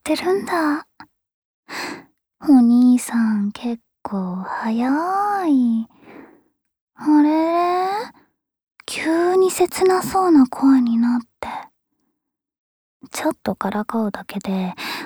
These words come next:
男の人がこんなに慌てちゃうなんて。おちんちんってとっても面白いね。でも、お兄さんもそんなに恥ずかしい思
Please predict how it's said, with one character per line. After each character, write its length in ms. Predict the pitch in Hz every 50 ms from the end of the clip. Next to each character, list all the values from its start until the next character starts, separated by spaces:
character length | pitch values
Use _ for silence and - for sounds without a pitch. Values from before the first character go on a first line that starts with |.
| - -
男 380 | - 180 - - 185 - 202
の 160 | 190 190 185
人 240 | - - - - 208
が 160 | - - - -
こ 200 | - - 202 214
ん 280 | 214 214 214 214 214 214
な 120 | 214 214
に 200 | 208 214 208 214
慌 240 | 214 214 214 214 208
て 140 | - 202 208
ち 160 | - - -
ゃ 160 | - - - -
う 20 |
な 180 | - - - -
ん 120 | - -
て。 40 | - - - - - - - - _ _ _ _ _ _ _ _ _ _ _ _ _ _ _ _ _ _ _ _ _ _ _ _ _ _ _ _ _ _ _ _ _ _ _ -
お 140 | - - -
ち 260 | - - - - -
ん 120 | - - -
ち 200 | - - - -
ん 100 | - -
っ 20 | - -
て 100 | - - - - - - - _ _ _ _ _ _ _ -
と 160 | - - 285
っ 60 | 262 _ _ _ _ _ _ _ _ _ -
て 120 | - 302
も 200 | 294 294 294 294
面 220 | 294 285 294 302
白 360 | - - - - - 349 359 359
い 80 | 349
ね。 400 | 339 330 330 330 349 370 - - _ _ _ _ _ _ _ _ _ _ _ _ _ _ _ _ _ _ _ _ _ _ _ _ _ _ _ -
で 340 | - - - - - - -
も、 120 | - - 831 831 831 960 932 932 932 - - - _ _ _ _ _ _ _ _ _ _ _ _ _ _ _ _ _ - _ _ _ -
お 60 | -
兄 340 | 214 214 214 220 220 226 -
さ 200 | - - - -
ん 120 | - -
も 80 | - -
そ 180 | - - -
ん 160 | 220 220 220
な 100 | 220 220
に 140 | 220 226 226
恥 220 | - - - 226 -
ず 60 | -
か 120 | - 233
し 260 | - - - - -
い 60 | 247 240
思 80 | 233